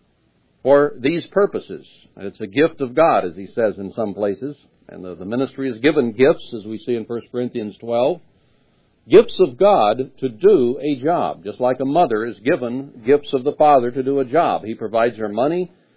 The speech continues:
he provides her a home, he provides her a garden space,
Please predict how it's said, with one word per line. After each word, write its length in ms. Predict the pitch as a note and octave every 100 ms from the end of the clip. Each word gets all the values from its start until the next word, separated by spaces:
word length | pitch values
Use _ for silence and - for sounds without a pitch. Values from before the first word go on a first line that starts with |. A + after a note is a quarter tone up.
| _
he 100 | A2
provides 500 | - G#2 G#2+ B2 G#2+ -
her 180 | G#2+
a 60 | F#2
home, 520 | - C#3+ E3+ F#3 F#3+
he 80 | A#2+
provides 520 | - F#2 G#2 B2 A2 -
her 300 | A#2+ A#2 - _ _ _
a 120 | - F#2+
garden 380 | A#2+ D3+ D#3 D3
space, 460 | - D#3 F3+ G3+